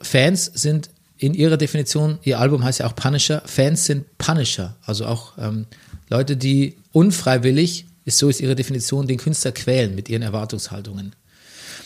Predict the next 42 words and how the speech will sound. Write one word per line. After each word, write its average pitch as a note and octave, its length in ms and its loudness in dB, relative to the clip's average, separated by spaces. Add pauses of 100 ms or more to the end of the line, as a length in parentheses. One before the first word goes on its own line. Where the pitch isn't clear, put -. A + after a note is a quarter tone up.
(140)
Und B2+ 100 -2
das C3 80 0
fand G3 160 4
ich F#3+ 140 4
ganz F#3+ 180 4
interessant, F#3 480 2
dieser, B2+ 320 4
dieser A#2 260 2
Take, D3+ 340 2 (300)
dass - 140 -2
Phoebe D#3 260 2
Bridgers D#3+ 360 2
sagt, D#3+ 260 2
und A2+ 160 -4
da A#2 80 -2
trifft - 380 -4
sie - 80 -2
natürlich, C3 340 2
hat B2+ 100 2
sie B2+ 120 -4
mit B2 180 -4
Lars B2 240 2
Ulrich D3+ 360 4
den, B2 180 -2
genau A#2+ 320 2
den C3+ 240 2
richtigen C3 420 -2
Rezipienten, C3 800 0 (880)
sagt, C#3+ 220 0
Fans F3+ 500 2
mit B2 140 -8
ihrer B2+ 240 -2
Erwartungshaltung A#2 1000 -4
und A#2+ 100 -10
auch B2+ 80 -4
mit C#3+ 160 -2
diesem C#3 160 -4
massiven G3 680 2
Potenzial, E3+ 540 0
enttäuscht D#3 480 -2
zu A2+ 160 -2
werden, F#2+ 300 -4